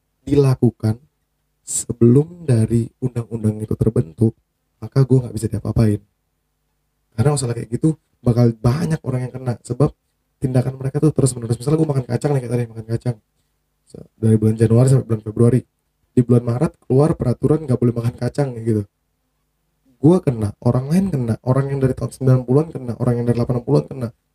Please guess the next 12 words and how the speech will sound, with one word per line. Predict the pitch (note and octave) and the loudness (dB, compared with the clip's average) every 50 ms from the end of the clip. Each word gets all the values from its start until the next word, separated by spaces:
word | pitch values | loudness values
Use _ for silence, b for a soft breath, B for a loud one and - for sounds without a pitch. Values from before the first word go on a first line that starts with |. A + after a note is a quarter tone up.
| _ _ | _ _
nenek-nenek | C3 B2+ C3 C3 A#2+ C3+ C3+ C3+ C#3+ A#2+ G#2 | -2 0 0 0 2 2 2 2 2 0 0
yang | C3+ C3+ C3 | 0 0 0
udah | C3 B2+ C3 B2+ B2+ | 0 2 2 2 2
sakit | - - C3 B2+ - D#3 - | 2 0 -2 0 0 -2 0
karena | - C#3 C3 B2+ | 0 0 0 0
dulu | B2+ B2+ B2+ - | 0 0 0 0
pernah | - - B2 B2 | 0 -4 -6 -6
makan, | B2 B2+ - - | -6 -6 -8 -10
kena, | - C3+ C3+ - - _ | -10 -8 -8 -8 -8 _
makan | - C3 B2+ B2+ B2 - | -2 0 0 0 -2 -2
kacang | - B2 - - E3+ E3+ - | -6 -10 -4 -2 -4 -2 0
kena. | D3+ C3 A#2+ A2+ | -2 0 0 0